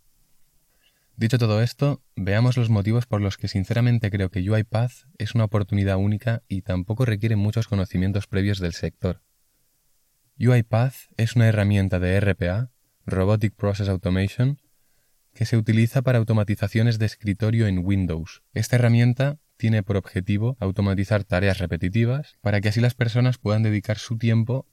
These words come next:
a tareas creativas y más importantes. Con lo cual, estamos en el sector de la programación, un sector en el que siempre va a haber demanda, porque todos los negocios necesitan programas, páginas webs o aplicaciones.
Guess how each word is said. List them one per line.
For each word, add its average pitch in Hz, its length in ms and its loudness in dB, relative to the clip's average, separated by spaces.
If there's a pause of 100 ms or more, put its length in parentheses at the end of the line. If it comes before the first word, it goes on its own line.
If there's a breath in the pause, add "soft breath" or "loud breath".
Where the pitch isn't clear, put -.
(120)
a 90 120 -8
tareas 92 360 -2
creativas 107 680 -4
y 95 60 -2
más 95 120 -2
importantes. 90 680 -4 (1400)
Con 110 140 2
lo 104 100 2
cual, 104 380 0 (180)
estamos 120 340 0
en 131 80 4
el 123 60 4
sector 123 320 -2
de 123 80 2
la 110 100 2
programación, 92 640 -2 (500 soft breath)
un 110 120 0
sector 127 340 0
en 131 80 6
el 117 140 2
que 98 100 -4
siempre 123 440 0
va 113 100 2
a - 20 4
haber 107 220 0
demanda, 92 520 0 (160)
porque 101 280 0
todos 117 180 2
los 127 160 0
negocios 107 460 0
necesitan 95 640 -2
programas, 98 600 -2 (140)
páginas 104 400 -2
webs 101 440 -2
o 95 60 -2
aplicaciones. 87 760 -4